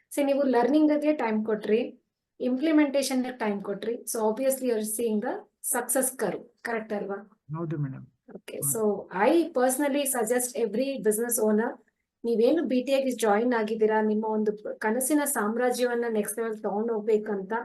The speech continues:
Speaker 1: ಅದ್ ತಗೊಂಡ್ ಹೋಗಕ್ಕೆ ನೀವು ಕೊಡ್ಬೇಕಾಗಿರೋಂಥದ್ದು ಫಸ್ಟ್ ನಿಮ್ಮ ಒಂದು ಟೈಮ್ ನ. So ಯಾವಾಗ ನಿಮ್ಮ ಟೈಮ್ ನ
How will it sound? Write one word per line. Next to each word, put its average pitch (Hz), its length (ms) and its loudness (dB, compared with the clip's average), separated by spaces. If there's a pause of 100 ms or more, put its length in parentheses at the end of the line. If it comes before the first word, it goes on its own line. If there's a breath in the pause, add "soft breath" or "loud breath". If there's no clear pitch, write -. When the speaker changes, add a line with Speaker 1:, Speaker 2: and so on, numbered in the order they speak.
(420)
Speaker 1:
ಅದ್ 185 160 -10
ತಗೊಂಡ್ 254 340 2
ಹೋಗಕ್ಕೆ 294 640 0 (240)
ನೀವು 254 200 0
ಕೊಡ್ಬೇಕಾಗಿರೋಂಥದ್ದು 233 1080 2
ಫಸ್ಟ್ 233 320 -2
ನಿಮ್ಮ 226 220 -2
ಒಂದು 214 600 0
ಟೈಮ್ 214 300 4
ನ. 185 40 -6 (500)
So 262 200 4
ಯಾವಾಗ 320 360 6
ನಿಮ್ಮ 311 260 4
ಟೈಮ್ 262 460 0
ನ 403 40 4